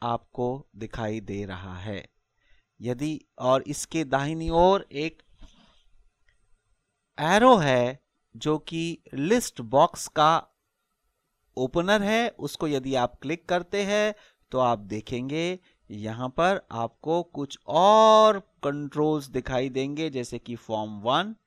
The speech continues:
यदि आप form one को choose करते हैं, तो properties form one की आ जाएगी। फिलहाल के लिए हम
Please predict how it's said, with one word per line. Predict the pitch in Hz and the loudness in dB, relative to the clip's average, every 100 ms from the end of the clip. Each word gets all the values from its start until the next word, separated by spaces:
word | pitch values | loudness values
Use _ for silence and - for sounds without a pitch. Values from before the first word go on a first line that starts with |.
| _ _ _ _ _ 117 | _ _ _ _ _ -8
यदि | 120 143 | -2 2
आप | 139 | 2
form | - 139 139 143 | 0 0 0 2
one | 156 180 | -2 0
को | 190 | -2
choose | 185 185 190 | 0 -2 -4
करते | - 180 180 202 | -2 -2 0 -2
हैं, | 202 214 220 - _ _ _ 151 | 2 2 0 -4 _ _ _ -4
तो | 143 | 0
properties | 147 139 156 143 156 151 - | 2 2 2 0 -2 -4 -6
form | - 127 127 120 | 0 2 2 -4
one | 107 104 | -6 -8
की | - 107 | -10 -10
आ | 92 | -10
जाएगी। | 90 87 82 98 _ _ _ _ _ _ _ _ _ _ _ | -12 -14 -18 -20 _ _ _ _ _ _ _ _ _ _ _
फिलहाल | 220 247 240 254 233 | -2 0 6 4 4
के | 180 | -2
लिए | 151 147 151 | -2 -2 -2
हम | 135 131 139 | -2 -4 -6